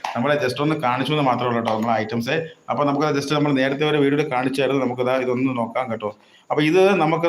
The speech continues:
വളരെ പ്രിയപ്പെട്ട, നമ്മൾ എന്ന് അവിടെ നിന്ന് ഇത് മേടിച്ചാലും ദാ ഈ ഒരു ഐറ്റം മേടിക്കാൻ മറക്കൂല കേട്ടോ. അതായത് നമ്മളെ ഇവിടെ വീട്ടുകാർക്ക്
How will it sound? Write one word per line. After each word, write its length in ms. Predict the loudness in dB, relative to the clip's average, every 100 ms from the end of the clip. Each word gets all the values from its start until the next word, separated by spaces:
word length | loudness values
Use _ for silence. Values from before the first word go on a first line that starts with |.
| 2
വളരെ 220 | 2 0 0
പ്രിയപ്പെട്ട, 340 | -2 0 -2
നമ്മൾ 140 | -2 0 2
എന്ന് 280 | 2 0 0
അവിടെ 160 | 0 0
നിന്ന് 200 | 0 2
ഇത് 80 | 2
മേടിച്ചാലും 360 | 2 0 -2 -2
ദാ 40 | -2 0
ഈ 20 | 0
ഒരു 80 | 0
ഐറ്റം 220 | 0 -2 0 2
മേടിക്കാൻ 420 | 2 2 0 -2 -2
മറക്കൂല 400 | -2 -4 -2 -2 -2
കേട്ടോ. 160 | -6 -14 -18 -20 -20 _ -4
അതായത് 240 | 0 2 0
നമ്മളെ 240 | 0 2 2
ഇവിടെ 140 | 2 2
വീട്ടുകാർക്ക് 440 | 2 2 0 2